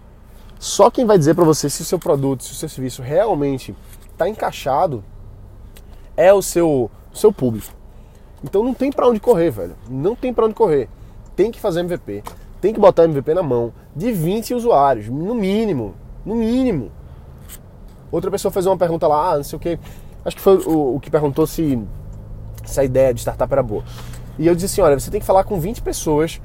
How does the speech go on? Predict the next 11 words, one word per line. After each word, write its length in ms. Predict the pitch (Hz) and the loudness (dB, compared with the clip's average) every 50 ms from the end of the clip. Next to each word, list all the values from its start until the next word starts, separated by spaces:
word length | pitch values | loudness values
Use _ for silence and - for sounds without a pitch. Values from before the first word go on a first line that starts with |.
| - - - - | -14 -12 -12 -8
no 120 | - 175 - | -6 -6 -4
seu 180 | - 196 190 | -2 -2 -2
mercado." 440 | 190 - - - 135 113 101 98 101 - - - - - - - - - | -2 -2 -2 0 0 0 0 -2 -4 -10 -14 -16 -16 -14 -14 -14 -12 -8
Vinte 260 | 120 135 180 240 233 | -6 -4 -4 -4 -4
pessoas. 440 | - - 214 - - 139 120 104 101 - - - - - - - - - - - - - - - - 190 | -2 -2 -2 -2 -2 -2 -2 -4 -4 -8 -10 -12 -12 -12 -10 -10 -8 -8 -8 -10 -10 -8 -8 -8 -6 -6
Isso 240 | 202 220 - - | -6 -4 0 2
aí 100 | 226 202 | 2 2
pra 200 | 208 - - - | 2 -2 -6 -6
começar 640 | - - - 247 226 247 240 - - - - 277 - - | -4 -2 -2 0 2 0 0 0 -2 -4 0 2 2 2
a 40 | |
validar. 460 | 175 147 156 147 135 110 101 98 90 | 4 4 2 2 2 0 -2 -6 -8